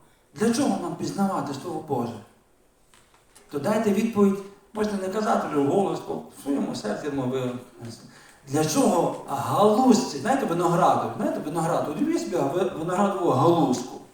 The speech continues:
знаєте, такий гарний виноград, кишмиш, знаєте, таке гарне гроно, таке гарне гроно, винограду смачний такий, достиглий, сочний такий. От нащо цьому грону зв'язок з лозою?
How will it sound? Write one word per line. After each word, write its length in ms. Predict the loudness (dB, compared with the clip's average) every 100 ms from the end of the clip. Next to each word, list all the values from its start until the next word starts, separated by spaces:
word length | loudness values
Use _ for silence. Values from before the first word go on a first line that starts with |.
| -18
знаєте, 180 | -8 -6 -2
такий 160 | 0
гарний 220 | 0 2
виноград, 800 | 2 6 6 6 4 4 0 -4 -14 -2
кишмиш, 560 | 2 2 0 -4 -6 -12 -20 _ _ _
знаєте, 200 | -12 -10
таке 120 | -2
гарне 300 | 2 4 4
гроно, 680 | 4 4 4 6 6 6 0
таке 100 | -4
гарне 400 | -4 -2 -2 -4
гроно, 380 | -4 -4 -4 -8 -10 -20 -20 -14 -2
винограду 680 | 2 4 4 4 2 0
смачний 880 | -2 -2 0 0 0 0 2 4 2
такий, 240 | -2 -4 -4
достиглий, 1080 | 0 0 -2 -4 0 2 2 2 -2 -4 -10 -20 -10
сочний 1000 | -6 -4 -4 2 6 6 6 2 -2 -2
такий. 260 | -4 -8 -10 -20 -20 -20 -10
От 200 | -8 -2
нащо 360 | 2 4 4 4
цьому 480 | 2 4 4 6 6
грону 800 | 6 8 10 10 10 6 2 -4 -14 -20 _ _ _
зв'язок 920 | -8 -4 -2 0 0 6 6 6 0 -6
з 140 | -8 -2
лозою? 600 | 0 0 2 0 0